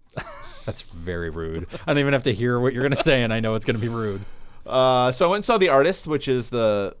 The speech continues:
Speaker 1: highly acclaimed film that is many people are picking to win the Oscar.
Speaker 2: Okay, and what's
Speaker 1: Um,
Speaker 2: it
Speaker 1: that
Speaker 2: about?
Speaker 1: is the silent film
Speaker 2: Okay.
Speaker 1: starring Jean Dujardin
Speaker 2: Yeah.
Speaker 1: and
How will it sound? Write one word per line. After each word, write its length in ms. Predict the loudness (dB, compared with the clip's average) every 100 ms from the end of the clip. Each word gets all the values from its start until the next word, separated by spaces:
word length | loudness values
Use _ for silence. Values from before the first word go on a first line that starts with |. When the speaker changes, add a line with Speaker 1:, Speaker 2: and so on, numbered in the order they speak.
| -18
Speaker 1:
highly 360 | -4 2 4 2
acclaimed 600 | 0 -2 -4 -4 -6 -10 -14 -18 -20 -20
film 360 | -10 -6 -4 -4
that 200 | -4 -4
is 280 | -6 -8 -12 -8
many 220 | -6 -4
people 240 | -4 -4
are 80 | -4
picking 320 | -6 -8 -8
to 80 | -6
win 160 | -6 -6
the 100 | -8
Oscar. 360 | -8 -8 -6
Speaker 2:
Okay, 180 | -4 -6 -8 -10
and 220 | -6 -2
what's 280 | 0 2 2
Speaker 1:
Um, 40 |
Speaker 2:
it 20 | 4
Speaker 1:
that 100 | 6
Speaker 2:
about? 60 | 4
Speaker 1:
is 160 | 2
the 140 | -2 0
silent 400 | 2 2 0 -2
film 320 | -4 -4 -8 -18 -14
Speaker 2:
Okay. 300 | -10 -8 -8 -12
Speaker 1:
starring 760 | -6 -2 -2 -2 -6 -8 -10 -12 -10
Jean 320 | -6 -4 -4
Dujardin 800 | -4 -6 -6 -4 -4 -6 -8 -12 -8
Speaker 2:
Yeah. 280 | -4 -2 -2 -8 -18 -20 -20 -20 -12
Speaker 1:
and 480 | -10 -8 -8 -10 -14